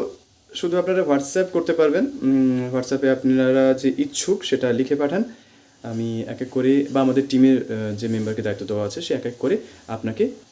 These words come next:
গ্রুপে যুক্ত করে নেবে, যে গ্রুপে actually লিঙ্কটা পাঠানো হবে ক্লাসের। ক্লাসটা কখন হবে? আহ, এখন, আহ, ভিডিওটা অনেকটা দেরি করে আমি করছি। আহ, এক ঘন্টা পরে, অর্থাৎ ভারতীয় সময় রাত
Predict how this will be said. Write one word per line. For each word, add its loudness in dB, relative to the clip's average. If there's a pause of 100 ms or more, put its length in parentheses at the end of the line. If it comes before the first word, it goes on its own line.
(200)
গ্রুপে -4
যুক্ত -6
করে 0
নেবে, -4
যে -6
গ্রুপে -4 (240)
actually -6 (320)
লিঙ্কটা 0
পাঠানো -6
হবে -10
ক্লাসের। -8 (640)
ক্লাসটা -2
কখন 0
হবে? 0
আহ, 0
এখন, -2
আহ, 0
ভিডিওটা 2
অনেকটা 2
দেরি 6
করে 4
আমি 4
করছি। -2 (460)
আহ, -8
এক -2
ঘন্টা 0
পরে, 4
অর্থাৎ 0
ভারতীয় 0
সময় -2
রাত 2